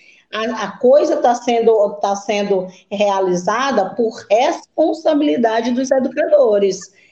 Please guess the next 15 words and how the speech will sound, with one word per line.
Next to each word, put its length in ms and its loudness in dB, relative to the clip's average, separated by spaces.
né? 320 -2
Porque 240 -2
os 160 -2
professores, 680 -2
eles 200 0
têm 240 0
compromisso, 1120 0
compromisso 520 -2
com 80 -2
a 60 -4
sociedade, 800 -2
compromisso 640 -4
com 100 -2
o 60 -4
seu, 340 0